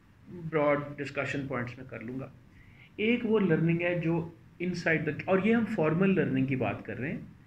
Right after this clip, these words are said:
ये नॉन फॉर्मल की या informal learning की बात नहीं कर रहे, वो तो daily basis पे हो रही है ना। मैं आपको, अ, learning environment related बात करने के लिए मुझे आप सामने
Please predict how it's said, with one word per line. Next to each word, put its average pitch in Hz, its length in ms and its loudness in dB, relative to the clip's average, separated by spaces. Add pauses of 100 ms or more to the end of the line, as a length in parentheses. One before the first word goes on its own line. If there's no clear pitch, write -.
(120)
ये 156 100 4
नॉन 143 360 2
फॉर्मल 151 280 2
की 147 380 -2
या 135 220 0
informal 143 640 0
learning 123 220 -2
की 127 80 -2
बात 110 260 -2
नहीं 156 100 -4
कर 175 100 -2
रहे, 185 100 2
वो 170 160 2
तो - 380 -2 (120)
daily 185 220 4
basis 139 300 0
पे 127 100 -4
हो 113 100 -2
रही 120 140 -4
है - 60 -4
ना। - 200 -4 (520)
मैं 190 100 4
आपको, 196 580 2 (180)
अ, 165 80 2
learning 185 380 6
environment 160 480 6
related 127 400 2 (480)
बात 113 280 -4
करने 113 240 -4
के 110 100 -8
लिए 110 80 -4
मुझे 107 200 -8
आप 101 120 -8
सामने 104 260 -12